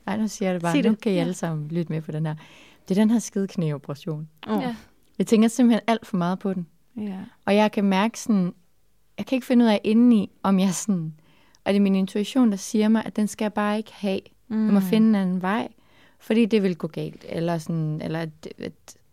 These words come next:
Speaker 1: at det var ikke, det er ikke det rigtige, det er et dumt valg. Eller er det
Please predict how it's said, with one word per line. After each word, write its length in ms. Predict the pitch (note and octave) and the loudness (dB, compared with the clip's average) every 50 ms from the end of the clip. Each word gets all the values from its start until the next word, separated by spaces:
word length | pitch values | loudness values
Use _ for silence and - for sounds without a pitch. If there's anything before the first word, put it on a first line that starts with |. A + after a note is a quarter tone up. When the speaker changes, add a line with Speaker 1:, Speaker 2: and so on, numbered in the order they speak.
| _ _ - | _ _ -20
Speaker 1:
at 160 | - _ - | -20 _ -4
det 80 | F#3+ F3 | -2 0
var 60 | F#3 | 0
ikke, 120 | F3+ F3+ - | -2 -2 -2
det 80 | - | -4
er 40 | F#3 | -4
ikke 100 | F3 - - | -4 -4 -8
det 140 | F3 - D#3 | -8 -6 -6
rigtige, 460 | D3+ D#3 - - - - - - D#3 - - | -6 -8 -8 -16 -14 -14 -14 -14 -14 -14 -14
det 20 | |
er 40 | E3+ | -14
et 160 | D#3+ - _ | -14 -6 _
dumt 280 | F#3+ F3+ - - _ - | -4 -4 -4 -6 _ -14
valg. 160 | - - - _ - _ _ _ _ _ _ _ _ _ _ _ _ _ _ _ _ _ | -14 -14 -14 _ -20 _ _ _ _ _ _ _ _ _ _ _ _ _ _ _ _ _
Eller 200 | F3+ F#3+ G3+ F#3+ - | 0 2 2 2 2
er 120 | F#3+ G3 | 0 0
det 140 | F#3 G3 | 0 0